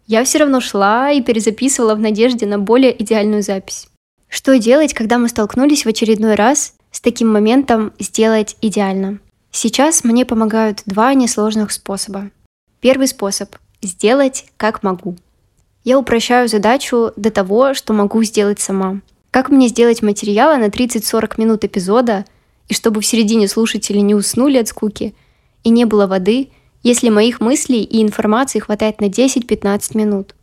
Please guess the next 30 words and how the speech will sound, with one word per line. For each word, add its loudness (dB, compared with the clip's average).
Сделать 2
как -2
могу, 0
очевидно. -6
Делиться 0
максимальным 2
количеством -2
информации, 0
которой -2
я 0
хочу -2
сказать, -6
и 4
не 8
вымучивать 2
из -4
себя 0
больше, 0
чем 2
могу, -4
потому 2
что -2
вымученный 4
контент -2
не 2
нужен 2
ни 2
вам, 0
ни 2
мне. -2